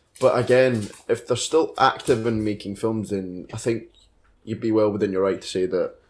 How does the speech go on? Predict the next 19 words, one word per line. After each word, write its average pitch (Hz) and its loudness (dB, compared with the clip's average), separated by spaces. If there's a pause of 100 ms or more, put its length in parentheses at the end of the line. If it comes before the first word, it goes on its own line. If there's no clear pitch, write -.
(200)
she's 139 -2
still 127 4
the 113 0
best 107 0
director. 95 0 (300)
Like, 104 0
she 123 -4
could 123 -2
be 123 0
your 113 6
favourite 107 0
director 95 2
and 82 -6
you 90 -6
can't, - -8 (140)
you - -14
can't 95 -6
wait, 104 -2
but - -4